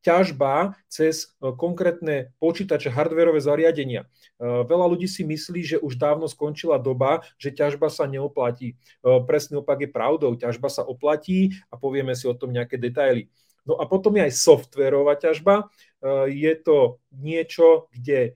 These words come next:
nepotrebuješ kupovať nejaké zariadenia, ale získavaš napríklad bitcoiny alebo iné kryptomeny, e,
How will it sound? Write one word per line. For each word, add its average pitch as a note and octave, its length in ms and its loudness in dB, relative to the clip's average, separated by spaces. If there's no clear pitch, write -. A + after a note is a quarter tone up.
nepotrebuješ D#3+ 640 -2
kupovať C#3+ 400 -4
nejaké C3 160 -8
zariadenia, C3+ 800 -4
ale D3 560 4
získavaš C#3 800 -2
napríklad C#3 560 -2
bitcoiny C#3+ 640 -2
alebo C3+ 400 -2
iné D3 240 -6
kryptomeny, D#3+ 640 -6
e, - 320 -10